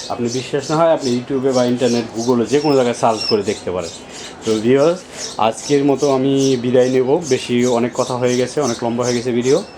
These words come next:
তো সবাই ভালো থাকবেন এবং সুস্থ থাকবেন, আমার জন্য দোয়া করবেন। আর পরিশেষে একটি কথা আপনাদেরকে আমি বলে দিতে চাই, সেটা হচ্ছে, ভাই, এগুলো জীবনের খেলা, এগুলো আসলে নিজের কোনো বাহাদুরি না, সবই আল্লাহর হাতে। আল্লাহ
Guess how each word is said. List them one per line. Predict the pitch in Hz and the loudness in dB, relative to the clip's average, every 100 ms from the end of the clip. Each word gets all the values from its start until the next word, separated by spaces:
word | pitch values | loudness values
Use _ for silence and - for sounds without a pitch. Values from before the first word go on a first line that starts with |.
| - - - - | -16 -14 -14 -12
তো | 117 | -8
সবাই | - 135 | 0 0
ভালো | 131 131 147 | 0 0 0
থাকবেন | 160 156 147 196 196 - - - | 0 0 2 0 -4 -12 -14 -6
এবং | 117 131 | -2 -2
সুস্থ | - 156 160 | -2 -6 -4
থাকবেন, | 151 147 160 165 | -4 0 0 0
আমার | 120 127 | 0 0
জন্য | 135 156 139 | 2 2 4
দোয়া | 139 135 | 2 4
করবেন। | 143 135 147 160 - - - | 0 2 2 0 -6 -6 -2
আর | 120 | 0
পরিশেষে | 143 156 165 180 190 160 | 2 2 2 0 2 2
একটি | 156 165 165 | 2 -2 0
কথা | 170 160 | 0 0
আপনাদেরকে | 151 160 151 156 165 | 0 2 2 2 2
আমি | 156 151 | 2 2
বলে | 131 139 | 2 2
দিতে | 151 151 | 0 -4
চাই, | 151 156 165 - | -2 0 0 -2
সেটা | 143 151 | -2 2
হচ্ছে, | 151 156 - 160 - - - - - | 0 0 0 0 -2 -12 -16 -12 -6
ভাই, | 143 147 156 | -2 0 2
এগুলো | 143 147 135 | 2 2 2
জীবনের | 123 151 165 151 | 2 2 4 2
খেলা, | 143 143 143 170 - | 0 0 0 -2 -4
এগুলো | 127 139 | 0 2
আসলে | 139 139 151 | 2 2 2
নিজের | 143 143 147 | 2 2 2
কোনো | 143 127 | 2 2
বাহাদুরি | 123 127 123 131 135 | 2 0 0 0 2
না, | - 131 | 0 -2
সবই | 131 120 | 0 2
আল্লাহর | 117 123 120 | 2 2 -2
হাতে। | 120 143 - - - - - | -2 -4 -4 -10 -16 -14 -2
আল্লাহ | 127 131 | 2 2